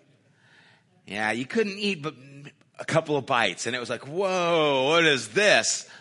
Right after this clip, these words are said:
Now, she has since learned that that's not what you do, and, and she's learned from her ways and her mistakes, right? You see, sugar is a foundation of chocolate chip cookies. Without sugar, you don't have the real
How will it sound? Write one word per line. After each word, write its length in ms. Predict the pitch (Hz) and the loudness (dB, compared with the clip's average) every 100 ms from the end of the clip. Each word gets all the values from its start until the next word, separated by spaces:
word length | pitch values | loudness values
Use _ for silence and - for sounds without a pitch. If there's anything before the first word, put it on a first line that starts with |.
| - _ _ - - _ | -20 _ _ -20 -20 _
Now, 180 | 135 131 | 0 0
she 220 | - 139 | -4 -6
has 80 | 123 123 | -6 -8
since 480 | - 170 156 143 123 | -6 -6 -6 -6 -8
learned 800 | 123 123 151 147 117 107 101 113 - - - - | -6 -4 -2 0 0 0 -4 -10 -20 -20 -20 -12
that 200 | 110 104 | -6 -4
that's 240 | 117 113 117 | -2 -4 -4
not 180 | 123 110 | -6 -8
what 200 | 110 117 | -10 -10
you 120 | 104 | -8
do, 340 | 110 107 110 | -4 -4 -4
and, 120 | 104 | -4
and 260 | 107 120 107 | -6 -8 -6
she's 680 | - 110 - - - - - | -10 -10 -10 -12 -14 -18 -16
learned 240 | 95 110 107 | -14 -12 -14
from 180 | 107 95 | -18 -14
her 140 | 104 | -14
ways 480 | 90 78 78 73 - | -12 -12 -12 -14 -18
and 140 | 85 | -18
her 120 | 80 87 | -16 -16
mistakes, 560 | 78 - 82 71 - | -16 -12 -14 -14 -8
right? 260 | 101 95 85 - - - - _ _ _ _ _ _ _ _ _ - | -6 -6 -8 -20 -20 -20 -20 _ _ _ _ _ _ _ _ _ -10
You 60 | |
see, 380 | - 165 156 - | -6 -4 -6 -6
sugar 440 | - 160 190 175 147 | -8 -8 -6 -2 -2
is 140 | 117 | -4
a 60 | 104 | -8
foundation 680 | 127 110 104 117 135 101 | -8 -8 -2 -2 -2 -6
of 140 | 92 85 | -12 -10
chocolate 400 | 101 107 104 90 | -8 -8 -8 -12
chip 200 | 92 - | -14 -8
cookies. 440 | 117 117 85 76 | -8 -8 -14 -12
Without 400 | 104 110 156 143 | -12 -4 -4 -4
sugar, 680 | - - 196 165 113 104 95 - _ _ _ _ - _ _ | -8 0 0 2 2 2 -2 -12 _ _ _ _ -20 _ _
you 140 | 139 | -4
don't 180 | 160 147 | -2 -2
have 480 | 135 143 135 123 113 | 2 4 4 2 -2
the 140 | 107 | -4
real 360 | 107 123 101 | 0 0 -2